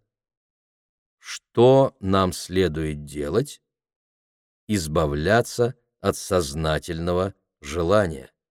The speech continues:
Чем ближе мы к мастерству, тем меньше нам интересны конкретные результаты. Чем мы более созидательны и способны к сотрудничеству,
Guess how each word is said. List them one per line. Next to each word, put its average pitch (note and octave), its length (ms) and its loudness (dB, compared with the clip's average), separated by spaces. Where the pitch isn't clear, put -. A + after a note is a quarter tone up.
Чем G2+ 360 2
ближе G2 380 0
мы F#2 160 2
к - 100 -10
мастерству, F2+ 840 -6
тем B2+ 200 4
меньше D#3+ 440 4
нам D3 260 4
интересны B2 640 2
конкретные A#2+ 680 2
результаты. G2+ 720 -2
Чем A#2+ 240 4
мы A#2+ 180 6
более A#2+ 380 6
созидательны G#2+ 960 2
и A2 140 -6
способны G#2 640 0
к - 40 -12
сотрудничеству, F#2 1040 -2